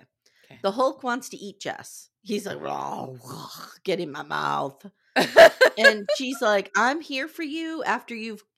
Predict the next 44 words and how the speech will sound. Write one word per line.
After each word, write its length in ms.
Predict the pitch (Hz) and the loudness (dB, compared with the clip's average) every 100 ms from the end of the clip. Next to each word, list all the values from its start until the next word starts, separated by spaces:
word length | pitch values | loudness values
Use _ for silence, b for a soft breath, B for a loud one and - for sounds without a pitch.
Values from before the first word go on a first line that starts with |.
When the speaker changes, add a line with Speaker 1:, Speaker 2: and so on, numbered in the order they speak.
| - | -18
Speaker 2:
eaten 300 | 233 202 240 | -16 -12 -10
and 120 | 226 | -6
digested 600 | 214 202 202 240 - 196 | -4 -4 -4 -6 -8 -10
Mia. 420 | 190 208 220 226 233 | -8 -4 -4 -4 -6
Just 200 | 202 - | -8 -6
come 180 | 196 190 | -6 -6
and 100 | 220 | -6
find 300 | 160 92 - | -8 -8 -14
me. 220 | - - _ - | -20 -20 _ -4
I'm 40 | |
Speaker 1:
Right. 200 | 285 175 | 0 0
Speaker 2:
here." 80 | - | 2
Speaker 1:
I'm, 340 | 185 190 190 - | 0 -2 -8 -16
as 100 | 190 - | -18 -12
soon 120 | 214 | -12
as 140 | 220 | -10
you 140 | 254 262 | -8 -6
are 100 | 247 | -6
finished 440 | 220 196 208 190 | -6 -8 -10 -12
with 180 | 190 196 | -14 -12
this 220 | 180 175 - | -10 -10 -8
trial 320 | 180 170 170 | -6 -4 -6
period 320 | 196 165 165 | -8 -10 -10
with 120 | 180 | -8
Speaker 2:
Yep. 0 | |
Speaker 1:
that 200 | 156 147 | -6 -4
one, 280 | 139 143 143 _ _ _ _ _ _ _ _ _ _ _ 139 | -6 -10 -12 _ _ _ _ _ _ _ _ _ _ _ -16
I'm 120 | 143 | -12
down. 160 | 120 - _ _ _ _ _ b b b _ _ 202 | -12 -14 _ _ _ _ _ b b b _ _ -8
Speaker 2:
In 120 | 240 | -8
a 60 | |
confessional, 640 | 294 302 247 214 - 190 185 | -8 -10 -8 -8 -6 -8 -4
Hulk 300 | 175 175 160 | -4 -4 -6
is 140 | 135 - | -8 -6
all 220 | 143 143 | -6 -6
boned 380 | 190 127 117 113 | -6 -8 -8 -10
up. 260 | 127 - - | -12 -14 -10
He's 220 | 165 147 | -10 -8
like, 100 | 110 | -10
"Rah, 140 | 143 139 | -8 -6
rah, 300 | 135 135 131 | -6 -10 -10
rah, 120 | 135 | -12
rah, 100 | - | -12
rah." 240 | - - | -14 -16